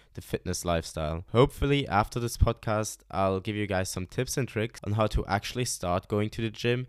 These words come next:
and how to stay consistent. This episode is actually pre-recorded. I recorded this episode one week earlier in advance because I'll be going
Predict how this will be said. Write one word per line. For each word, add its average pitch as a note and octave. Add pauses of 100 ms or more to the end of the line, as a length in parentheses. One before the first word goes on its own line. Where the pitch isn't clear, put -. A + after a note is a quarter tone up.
and G2
how G#2+
to -
stay G#2+
consistent. E2+ (160)
This D#3
episode B2+
is F#2+
actually G#2+
pre-recorded. G2
I G#2+
recorded A#2+
this -
episode G#2
one G#2
week A#2+
earlier G2+
in F#2
advance F#2
because -
I'll F#2
be G2
going G2